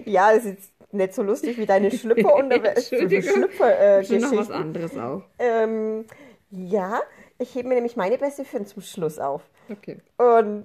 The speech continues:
Speaker 1: ähm, wenn man jetzt schon, ich hatte ja von den Männern gesprochen. Bei mir
Speaker 2: Mhm.
Speaker 1: gab's dann öfter die Frauen, die reinkamen, so mittleren Alters. Sehr, ja, sie
Speaker 2: Flirty?
Speaker 1: wür-, nein,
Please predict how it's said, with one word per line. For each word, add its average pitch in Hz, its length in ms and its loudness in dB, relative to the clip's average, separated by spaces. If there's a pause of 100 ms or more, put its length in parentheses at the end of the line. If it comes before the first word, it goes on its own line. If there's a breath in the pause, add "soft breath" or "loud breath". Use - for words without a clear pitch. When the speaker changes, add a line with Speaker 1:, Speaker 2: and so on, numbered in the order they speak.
Speaker 1:
ähm, 208 580 2
wenn 202 80 0
man 208 120 4
jetzt 196 140 0
schon, 196 100 -4 (180)
ich - 120 -16
hatte 208 140 -8
ja 190 80 0
von 185 140 -8
den 165 120 -4
Männern 156 280 -2
gesprochen. 208 460 -8 (1120 soft breath)
Bei 185 120 -6
mir 180 140 -4
Speaker 2:
Mhm. 214 40 -8
Speaker 1:
gab's 175 180 -2
dann 175 160 -4
öfter - 260 -12
die 156 120 -14
Frauen, 156 560 -2 (540 soft breath)
die 165 80 -10
reinkamen, 180 560 -6
so 180 140 -8
mittleren 170 480 -8
Alters. 151 640 -6 (420 soft breath)
Sehr, 170 460 2 (180)
ja, 151 500 -2 (680)
sie 151 280 -16
Speaker 2:
Flirty? 151 320 -6 (220)
Speaker 1:
wür-, - 20 -4
nein, 175 460 -2